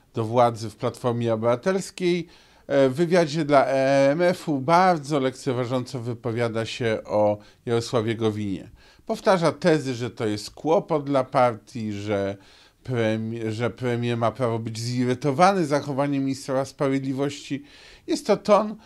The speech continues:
który sugeruje, że, e, Jarosław Gowin to jest taki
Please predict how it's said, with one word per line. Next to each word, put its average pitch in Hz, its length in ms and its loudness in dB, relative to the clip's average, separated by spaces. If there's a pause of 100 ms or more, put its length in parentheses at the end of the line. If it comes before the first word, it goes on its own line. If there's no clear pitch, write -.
(140)
który 160 240 2
sugeruje, 147 720 2
że, 131 380 2 (380)
e, 120 680 0
Jarosław 135 480 2
Gowin 165 360 2
to 160 100 -4
jest 147 220 0
taki 139 440 -4